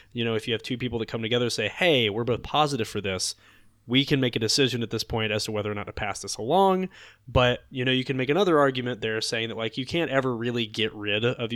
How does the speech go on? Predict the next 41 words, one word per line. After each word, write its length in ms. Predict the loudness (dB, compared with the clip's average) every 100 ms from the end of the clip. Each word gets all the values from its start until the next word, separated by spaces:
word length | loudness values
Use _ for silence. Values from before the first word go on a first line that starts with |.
| -6
recessive 480 | -4 -2 -2 -2 -6
traits 340 | -2 -2 -2
this 180 | -2 -2
way. 120 | 2
You 140 | 2 2
can 100 | 0
only 300 | -2 -2 -2
very, 420 | -2 -2 0 0
very 300 | 0 0 0
lower 480 | -2 0 0 2 2
their 120 | 0
prevalence 460 | -4 -6 -6 -8 -8
within 160 | -12
the 80 | -10
population 680 | -8 -8 -8 -6 -6 -4 -8 -12 -18 -16 -6
because 240 | 0 2
screening 400 | 0 0 -2 0
is 140 | -2
never 180 | -4 -6
going 140 | -6 -6
to 60 |
be 60 | -6
a 40 |
hundred 160 | -8 -8
percent 260 | -10 -10 -8
perfect. 460 | -8 -6 -8 -10 -18 -20 -16
So 380 | 0 4 6 4 0
one 160 | 4 4
of 40 |
the 60 | 4
things 200 | 2 2
that 80 |
I'm 100 | 0
driving 340 | 0 2 2 2
at 140 | 0
here 260 | 2 2 2
is 140 | 0
this 160 | -2 -2
idea 500 | -2 0 0 2 0
that, 300 | 0 -2 -2 _ _ -6
um, 520 | -4 -2 -4 -8